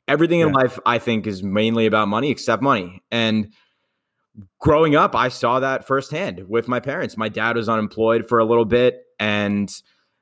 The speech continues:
Speaker 1: my mom had to go out and basically learn how to become a teacher. She went and did college credit. I remember going with her sometimes because my dad would be out looking for jobs or whatever, and my mom couldn't leave me home alone, so she would bring me to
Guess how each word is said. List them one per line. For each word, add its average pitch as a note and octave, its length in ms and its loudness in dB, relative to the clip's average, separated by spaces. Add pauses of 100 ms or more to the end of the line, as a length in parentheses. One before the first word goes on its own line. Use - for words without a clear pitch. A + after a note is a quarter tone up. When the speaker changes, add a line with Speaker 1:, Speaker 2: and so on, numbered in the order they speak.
(100)
Speaker 1:
my A#2 240 2
mom A2+ 760 2
had G#2+ 320 -4
to A#2+ 100 -4
go A2 260 2
out G#2 440 2
and G2 340 -2
basically G#2+ 500 -2
learn G2+ 520 2
how F#2+ 160 -4
to G#2+ 80 0
become G#2+ 240 -4
a A#2 80 0
teacher. - 400 -4
She G#2 220 -8
went G#2 360 -4
and G2 100 -6
did G2+ 200 -4
college G#2 340 -2
credit. B2+ 240 0
I A2+ 140 2
remember B2 560 4
going G#2+ 420 0
with D3+ 140 2
her D#3+ 100 2
sometimes - 500 -10
because G#2 540 -4 (340)
my G#2 140 0
dad A2 400 -2
would A2 140 -2
be G#2 120 -2
out G#2 360 2 (320)
looking G#2+ 400 0
for G#2 100 -4
jobs C#3 380 2
or G#2+ 60 4
whatever, B2+ 420 4
and G#2 340 -4
my G2+ 140 -2
mom A2 320 -2
couldn't G#2+ 240 -4
leave G#2+ 140 -2
me G#2 180 -2
home A2 260 -2
alone, B2 320 0
so A2 160 -2
she - 260 -4
would B2+ 200 2
bring B2 260 0
me A2 160 -2
to G#2 420 -4